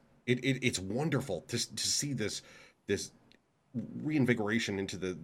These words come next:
the genre and the science and, and that idea and it, it, it all coming together and stuff. It, it's just,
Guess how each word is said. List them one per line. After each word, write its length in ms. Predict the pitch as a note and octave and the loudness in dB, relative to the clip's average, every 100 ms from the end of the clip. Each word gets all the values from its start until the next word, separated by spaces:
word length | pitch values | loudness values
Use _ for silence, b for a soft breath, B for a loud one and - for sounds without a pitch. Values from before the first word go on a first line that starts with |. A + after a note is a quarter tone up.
| E2+ | -4
the 100 | F#2+ | 0
genre 360 | A#2+ A2+ G#2 | 2 2 2
and 160 | F#2 F2 | 0 -2
the 80 | F#2 | -2
science 480 | - A2+ G#2+ F#2+ D#2 | 0 2 0 -2 -6
and, 160 | F2 | -8
and 160 | F#2+ F#2 | -6 -2
that 160 | G2 | 0
idea 380 | G2 F2+ G2+ G#2+ | 0 -2 0 0
and 180 | F#2+ F2+ | 0 -2
it, 40 | D#2+ F#2+ - | -2 -4 -6
it, 80 | G2+ - | -10 -10
it 140 | G2 G#2 | -4 0
all 140 | A2 | 0
coming 280 | A2+ A#2 G#2 | 2 2 0
together 380 | F#2 F#2 G2+ G#2+ | -2 -2 0 0
and 100 | F#2 | -2
stuff. 220 | - G2 | -4 -4
It, 100 | G2 G2 | -6 -6
it's 220 | G2+ - | -6 -4
just, 380 | G#2 G2 - | -2 -2 -4